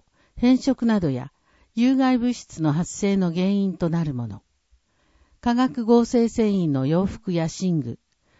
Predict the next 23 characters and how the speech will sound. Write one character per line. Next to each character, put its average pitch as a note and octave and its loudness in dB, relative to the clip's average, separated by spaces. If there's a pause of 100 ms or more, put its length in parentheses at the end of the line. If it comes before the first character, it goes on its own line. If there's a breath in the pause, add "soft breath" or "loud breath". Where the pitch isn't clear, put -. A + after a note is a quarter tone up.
(160)
プ A3+ 0
ラ A#3 2
ス - -12
チ B3 -4
ッ A3 -8
ク A3+ -6
ビ G#3+ -2
ー - -8
ズ F#3+ -8
製 G3 0
枕 F#3+ -2
な C#3+ 0
ど B2+ -4
の A#2+ -6 (320)
ビ G3 2
ニ G#3 4
ー - -10
ル、 A#2 -10 (300)
プ G3+ 0
ラ G#3+ 0
ス - -14
チ F#3+ -6
ッ - -10